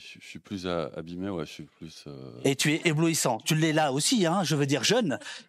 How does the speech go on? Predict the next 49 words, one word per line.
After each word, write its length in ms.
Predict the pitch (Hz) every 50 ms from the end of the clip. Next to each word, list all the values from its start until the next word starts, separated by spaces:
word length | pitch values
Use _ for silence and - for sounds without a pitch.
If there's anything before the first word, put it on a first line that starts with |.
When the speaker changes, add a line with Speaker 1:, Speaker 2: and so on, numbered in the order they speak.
| _
Speaker 2:
mais, 320 | - 135 165 170 190 226 214 -
euh, 640 | 147 143 143 139 139 135 131 127 127 123 123 123 120 113
vraiment, 560 | 104 120 123 151 175 190 185 185 196 208 196
c'est, 440 | - - 151 135 123 123 123 117 110
euh... 300 | 113 113 110 107 107 104 - - - - - - - _ _ _ _ _ _
Bon, 180 | - - 113 113
vous 160 | 120 127 123
irez 140 | 127 127 127
v-, 120 | 123 160 -
voir 180 | - 120 131 127
le 120 | 123 120
film, 300 | - - 147 135 131 123
euh, 240 | 120 117 117 113 110
mercredi. 680 | 117 127 123 - - 131 113 113 139 151 175 190 - - - _
Speaker 1:
Ah 80 | 117 147
oui, 100 | 185 175
parce 160 | 151 131 -
que 420 | - 135 127 113 101 - 78 80 92
les 140 | 107 110 110
gens 140 | 135 143
n'ont 120 | 131 117 107
pas 120 | - 139
vu 100 | 131 139
le 60 | 135
film, 260 | 123 - - 117 95 90
c'est 120 | - -
ça 160 | - - 127 117
l'idée. 260 | 110 95 92 87 78 - _ _
Speaker 2:
Voilà, 280 | - 135 147 131 113 117
Speaker 1:
Ah, 40 | -
Speaker 2:
c'est 160 | - - 175
Speaker 1:
voilà. 200 | 165 - 202 170
Speaker 2:
une 40 | 156
particularité 920 | - 190 - - 202 165 - 185 175 160 160 160 151 - 185 175 175 170 - - - - - - _ -
de, 300 | 120 143 151 151 147 151
de 140 | 143 135 135
ce, 300 | - - 156 151 143 143
de 140 | 127 147
ce 160 | 135 - - 151
débat. 360 | 131 135 131 123 123 120 - - - -
Speaker 1:
De, 120 | 98 107
mais 140 | 104 113 110
de 100 | 117 127
quoi 180 | - - 165
vous 140 | 151 135 120
allez 160 | 113 110 113
nous 140 | 117 120 113
parler, 280 | 113 123 120 131 151 165
alors ? 320 | 147 113 101 90 78 -